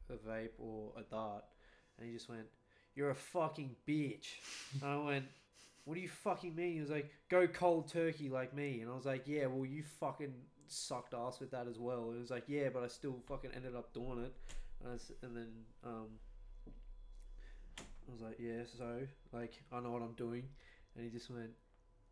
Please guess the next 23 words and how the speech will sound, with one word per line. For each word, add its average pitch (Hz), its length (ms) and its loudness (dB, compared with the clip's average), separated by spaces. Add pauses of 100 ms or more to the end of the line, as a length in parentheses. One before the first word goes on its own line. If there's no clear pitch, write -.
(1120)
"Your 131 180 0
mentality's 120 880 0
weak." 117 340 2 (140)
<laughs> 165 1300 6
"You're 151 280 8
a 160 40 4
b-," 139 220 -4
and 147 180 2
then 143 220 2
he, 147 160 2
he 135 60 -2
said 147 220 -4
it 135 100 0
again. 135 220 -2
He 123 100 -4
was 120 100 -4
like, 120 160 -2
"You're 123 120 -4
a 117 180 -8
bitch." 123 320 -4 (960)
I 127 80 -10
was 117 80 -6
like, 113 300 -6